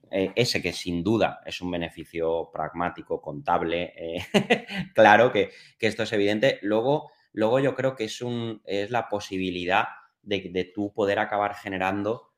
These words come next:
eh, una comunidad en la que vayas haciendo como una especie de tribu y la que, en la que todo puede girar alrededor de la marca, en el sentido de, pues,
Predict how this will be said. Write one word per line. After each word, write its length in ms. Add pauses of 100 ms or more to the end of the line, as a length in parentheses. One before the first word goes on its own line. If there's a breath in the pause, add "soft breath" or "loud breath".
(140)
eh, 500
una 300
comunidad 640 (160)
en 180
la 160
que 100
vayas 300
haciendo 300
como 140
una 100
especie 320
de 120
tribu 320
y 40
la 140
que, 240
en 120
la 120
que 100
todo 300
puede 200
girar 280
alrededor 500
de 100
la 120
marca, 360
en 100
el 100
sentido 480
de, 140
pues, 220